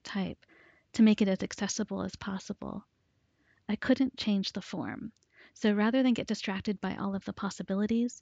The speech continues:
I was forced to focus on the elements that I could change, things like color, scale, labels, annotations, and captioning, for example. In subsequent years, I think it's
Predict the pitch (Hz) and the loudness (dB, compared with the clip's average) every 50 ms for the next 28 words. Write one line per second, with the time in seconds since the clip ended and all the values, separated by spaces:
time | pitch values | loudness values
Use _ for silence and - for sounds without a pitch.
0 | _ - - - - _ - 214 220 220 208 - - - 262 269 - - - - | _ -20 -20 -20 -12 _ -2 0 0 0 -2 -4 -6 -6 -4 -4 -4 -6 -6 -8
1 | 320 - - 226 208 - 214 208 - - 208 208 196 - - 214 214 208 202 208 | -8 -6 -6 -6 -6 -4 -6 -6 -4 -4 -4 -2 -2 -2 -4 -4 -4 -2 -2 -4
2 | - - - - 196 190 190 185 180 - - - 247 233 202 190 - - - - | -6 -8 -10 -8 -8 -6 -6 -8 -10 -10 -6 -2 -2 -2 -2 -2 -6 -10 -10 -10
3 | - - - - 196 - - _ _ _ - 214 202 196 - 208 208 - - - | -12 -10 -10 -10 -12 -12 -16 _ _ _ -8 -6 -6 -6 -6 -8 -10 -10 -10 -6
4 | - 214 208 202 202 202 202 196 196 - - - - - 196 196 190 190 190 190 | -6 -4 -4 -4 -4 -4 -6 -6 -8 -12 -14 -12 -8 -6 -6 -4 -4 -2 -2 -2
5 | 190 196 190 - _ _ _ _ _ _ - 208 185 185 185 185 196 190 185 185 | -4 -4 -6 -8 _ _ _ _ _ _ -2 0 2 2 2 2 0 0 0 -2
6 | 185 190 - 202 185 185 185 - - - 175 175 - - 185 175 175 175 170 - | -2 -2 0 0 0 0 0 -2 -2 -4 -4 -2 -2 -2 -2 -2 -2 -4 -6 -6
7 | - 185 180 175 175 175 175 175 - 208 190 - - - - 196 190 - 202 208 | -4 -4 -2 -2 -2 -4 -4 -6 -6 -8 -8 -6 -6 -6 -4 -4 -4 -4 -6 -8
8 | 196 - - - 208 - - 214 208 202 - - - 208 - _ _ _ _ _ | -10 -10 -12 -14 -12 -10 -10 -10 -10 -10 -10 -10 -10 -10 -12 _ _ _ _ _
9 | _ _ _ _ _ _ _ _ _ _ _ _ _ _ - - - - - _ | _ _ _ _ _ _ _ _ _ _ _ _ _ _ -20 -20 -20 -20 -16 _
10 | - 254 247 247 247 240 - - 294 - - 294 294 - - 247 - - 208 208 | 4 6 8 8 8 6 4 2 0 0 0 -4 -4 -2 -2 -4 -2 0 2 2
11 | 208 202 202 208 - - - 208 202 - 220 196 - - - - | 2 2 2 0 -2 -2 -4 -4 -2 -2 -4 -4 -6 -8 -10 -14